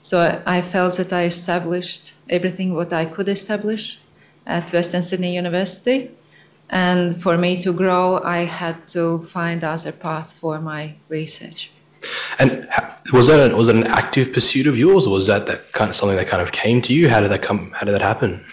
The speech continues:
Speaker 1: Well, um, at Western Sydney University, my position was predominantly research position, but that was re-, the reason why university would not have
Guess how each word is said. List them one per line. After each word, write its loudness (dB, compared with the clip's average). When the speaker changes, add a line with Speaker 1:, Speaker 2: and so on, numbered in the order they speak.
Speaker 1:
Well, 4
um, 4
at 0
Western 2
Sydney 2
University, 0
my 0
position 0
was 2
predominantly 0
research 0
position, -2
but 0
that 0
was -2
re-, -2
the 0
reason 4
why 2
university 0
would -4
not -4
have -8